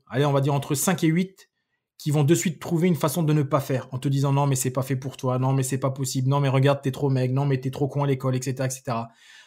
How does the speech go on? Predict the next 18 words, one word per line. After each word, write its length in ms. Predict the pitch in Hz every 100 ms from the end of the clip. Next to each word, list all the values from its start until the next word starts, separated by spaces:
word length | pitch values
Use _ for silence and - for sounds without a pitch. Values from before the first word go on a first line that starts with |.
| _
Par 160 | - -
contre, 360 | 190 165 - _ _
si 260 | - - 131
toi, 320 | - 185 190
tu 160 | -
sais 200 | 131 -
ce 80 | 202
que 80 | -
tu 180 | 143 160
veux 140 | 147
faire, 260 | 135 165 127
bah, 160 | 113
prends 260 | - - 247
toute 180 | 254 185
cette 160 | 165
négativité 720 | 160 165 160 - 151 147 139
des 140 | 156 151
gens, 280 | 151 196